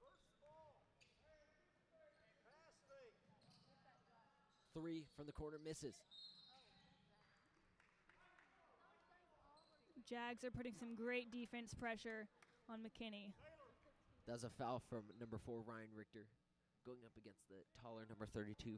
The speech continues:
Speaker 1: for McKinney. McKinney throwing the ball in. Number thirty-two staring down Isaiah Brown, swinging across,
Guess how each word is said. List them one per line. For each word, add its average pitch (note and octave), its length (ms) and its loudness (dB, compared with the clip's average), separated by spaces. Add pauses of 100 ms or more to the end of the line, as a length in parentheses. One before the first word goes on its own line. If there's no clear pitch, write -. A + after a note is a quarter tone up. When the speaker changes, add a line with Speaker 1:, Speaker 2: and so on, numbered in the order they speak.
Speaker 1:
for G2+ 280 -8
McKinney. A#2 340 -10 (4000)
McKinney A2 280 -2
throwing A2+ 180 0
the A2 60 -4
ball A2 240 4
in. A2+ 60 0 (2500)
Number F2+ 200 2
thirty-two G#2 460 6
staring G#2+ 280 4
down G#2 180 4
Isaiah G#2 300 6
Brown, A2 280 4 (460)
swinging A#2 240 0
across, A#2 340 4